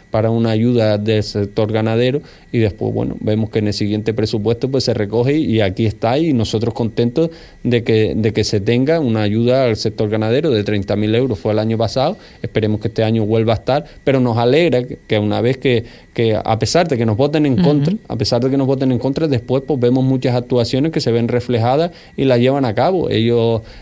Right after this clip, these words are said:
Speaker 1: eh, después, pues, la-, las hacen suyas, pero realmente, eh, los vecinos tienen los datos, saben quién lo ha presentado, lo han solicitado,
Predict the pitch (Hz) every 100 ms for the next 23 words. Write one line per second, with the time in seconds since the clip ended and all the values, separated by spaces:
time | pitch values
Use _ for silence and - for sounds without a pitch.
0 | - 117 113 110 113 110 147 107 95 104
1 | 101 101 - 104 110 127 120 151 160 190
2 | 190 120 104 110 120 120 156 117 101 -
3 | 107 104 101 98 104 113 135 - 127 104
4 | 95 120 165 127 113 117 110 120 113 101
5 | 101 98 87 123 131 107 104 107 107 -
6 | 101 101 104 107 117